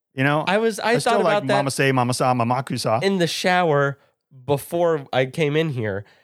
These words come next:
Speaker 1: You
Speaker 2: I
Speaker 1: were
Speaker 2: was
Speaker 1: thinking about what?
Speaker 2: Music,
Speaker 1: People
Speaker 2: well,
Speaker 1: molesting
Speaker 2: <laughs> no.
Speaker 1: children?
Speaker 2: Oh, God, no.
Speaker 1: Gosh.
Speaker 2: Separating music from the artist. You know, like, I can hear, like, the worst thing about an artist, and I'm like, "Well, I mean, it sounds, I like their music."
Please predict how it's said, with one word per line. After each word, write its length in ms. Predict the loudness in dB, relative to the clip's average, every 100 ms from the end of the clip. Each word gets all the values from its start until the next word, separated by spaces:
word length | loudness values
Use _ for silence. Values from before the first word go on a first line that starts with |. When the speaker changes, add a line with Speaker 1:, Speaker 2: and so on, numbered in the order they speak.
| -6
Speaker 1:
You 120 | 0
Speaker 2:
I 40 |
Speaker 1:
were 60 | 2
Speaker 2:
was 60 |
Speaker 1:
thinking 200 | 2 2
about 220 | 2 0 0
what? 500 | 0 2 0 -6 -8
Speaker 2:
Music, 340 | -2 2 2
Speaker 1:
People 80 | 2
Speaker 2:
well, 60 | 2 2
Speaker 1:
molesting 280 | 0 0 0
Speaker 2:
<laughs> 20 |
no. 140 | 2 2
Speaker 1:
children? 300 | 2 2 2
Speaker 2:
Oh, 80 | 0
God, 420 | 0 0 2 0
no. 280 | 0 0 -2 -6 -12
Speaker 1:
Gosh. 440 | -4 -2 -2 -4 -4
Speaker 2:
Separating 580 | -2 0 2 2 2 0
music 420 | 2 2 0 -2
from 400 | -2 2 2 2
the 100 | 0
artist. 560 | 2 2 0 -6 -12 -18 _ _ -2
You 100 | 2
know, 140 | 4
like, 180 | 2 2
I 100 | -2
can 200 | 0 0
hear, 580 | 0 -2 0 0 0 -4 _ _ _ _
like, 240 | -2 0
the 80 | 0
worst 440 | 2 2 2 0 -4
thing 480 | 0 2 0 -8 -14 _ _ _ -6
about 380 | 0 2 4 2
an 120 | 0
artist, 640 | 2 2 4 0 -2 -14 _ _ _ _ _
and 120 | -4
I'm 120 | 0 2
like, 200 | 0 -2
"Well, 300 | -4 -4 -4
I 180 | -4
mean, 260 | -2 -2 -2
it 80 | -4
sounds, 520 | -2 0 0 -4 -6
I 80 | -2
like 200 | -2 0
their 80 | 0
music." 480 | 0 2 0 -2